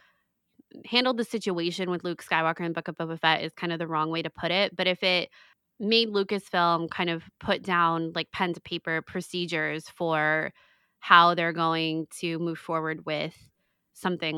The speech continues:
like Luke in Book of Boba Fett, like, the steps they wanna go through, like, making sure it's cleared with Mark Hamill, having that in writing, okay, inviting him on set, being a part of the performance as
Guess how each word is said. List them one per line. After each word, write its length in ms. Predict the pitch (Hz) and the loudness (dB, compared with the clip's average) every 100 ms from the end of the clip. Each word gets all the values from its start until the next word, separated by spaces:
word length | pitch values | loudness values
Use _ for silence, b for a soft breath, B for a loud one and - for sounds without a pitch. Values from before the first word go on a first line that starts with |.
| 160 | -2
like 480 | 156 147 - - - _ _ _ - | -2 -2 -8 -18 -20 _ _ _ -8
Luke 340 | 185 165 156 | -4 -4 -6
in 220 | - 175 | -6 -6
Book 180 | 165 165 | -4 -6
of 80 | 165 | -4
Boba 320 | 156 151 151 | -4 -2 -4
Fett, 340 | - 240 151 - | -2 2 2 0
like, 180 | 156 - | -8 -6
the 200 | 151 160 | -6 -6
steps 360 | - 175 - | 0 -2 0
they 120 | 180 | -6
wanna 200 | 165 160 | -4 -4
go 220 | 156 156 156 | -2 -4 -4
through, 300 | 160 156 160 | -6 -6 -4
like, 320 | 151 147 - b b b _ - | -4 -6 -12 b b b _ -10
making 340 | 160 - 170 | -10 -6 -8
sure 280 | 165 180 180 | -6 -4 -2
it's 340 | 185 _ - - | -2 _ -20 -16
cleared 280 | - 208 208 | -4 -2 -2
with 160 | 220 | -2
Mark 180 | 233 226 | -2 -2
Hamill, 380 | 285 262 180 165 | 0 2 2 2
having 340 | 175 151 175 | 2 0 0
that 180 | 185 190 | 4 4
in 140 | 208 208 | 2 2
writing, 460 | 247 233 180 175 | 2 4 2 2
okay, 460 | 170 - 247 190 170 | -2 -4 -4 -2 -2
inviting 440 | 170 165 160 170 | -2 -2 -2 -2
him 160 | 185 202 | -4 -2
on 180 | 202 208 | -2 -2
set, 340 | - 226 - | 0 2 2
being 180 | 175 175 | -4 -4
a 40 | |
part 220 | 175 185 180 | 0 0 2
of 60 | |
the 80 | 180 | -2
performance 640 | 180 202 220 208 196 170 - | -6 -6 -4 -2 -2 -4 -2
as 300 | 160 160 | -2 -2